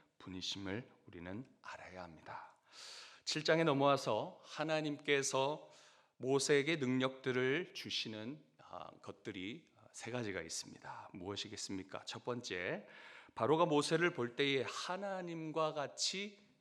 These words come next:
되게 하셨습니다. 일 절 말씀에 우리 함께 읽어보겠습니다. 시작.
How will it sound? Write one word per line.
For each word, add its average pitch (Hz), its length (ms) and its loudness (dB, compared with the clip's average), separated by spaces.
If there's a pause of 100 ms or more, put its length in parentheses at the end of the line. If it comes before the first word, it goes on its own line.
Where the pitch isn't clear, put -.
(120)
되게 107 680 -4 (180)
하셨습니다. - 1040 -8
일 110 180 -10
절 123 140 0
말씀에 110 760 -2 (440)
우리 101 80 -10
함께 107 320 -4
읽어보겠습니다. 90 840 -6
시작. 101 640 2